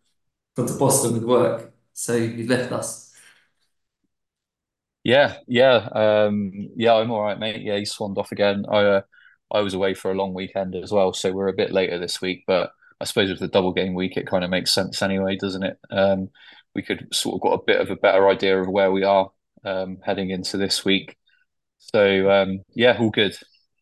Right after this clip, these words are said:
Speaker 1: We're still one fixture to go, time of recording. So Liverpool, Luton still to go ahead. I've technically got three players in that game, but I don't think three of them will make it on the pitch. So we'll, we'll see how many extra points I get through that. But, um,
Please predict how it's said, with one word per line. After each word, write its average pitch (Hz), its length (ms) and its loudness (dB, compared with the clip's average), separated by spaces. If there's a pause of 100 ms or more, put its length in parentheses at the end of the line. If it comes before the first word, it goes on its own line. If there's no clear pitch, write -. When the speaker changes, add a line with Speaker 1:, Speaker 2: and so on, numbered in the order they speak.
(500)
Speaker 1:
We're 135 80 -2
still 147 220 4
one 120 240 0
fixture - 300 -2
to - 120 -2
go, 127 380 2
time 117 260 -2
of 113 80 -2
recording. 120 540 0
So 117 100 -8
Liverpool, 117 480 -4
Luton 117 560 -2
still - 240 -4
to - 100 -4
go 120 200 2
ahead. 123 320 4
I've 117 260 0
technically 120 460 -4
got - 200 -4
three 120 240 0
players 120 360 0
in 110 80 -8
that 110 180 -8
game, 117 240 -4
but 113 140 -2
I 120 60 2
don't - 120 -4
think 104 220 -8
three 113 140 -2
of 104 80 -4
them 107 100 -6
will 104 80 -6
make 107 180 -6
it - 60 -10
on 117 100 -8
the 113 60 -10
pitch. 98 480 -4 (360)
So 123 280 4
we'll, 117 240 4
we'll 120 100 0
see 120 160 4
how 110 120 2
many 110 140 -2
extra 104 220 -8
points 120 340 -6
I 104 140 -6
get - 500 -8
through 110 200 0
that. 117 400 -2
But, 117 200 -4
um, 117 520 -4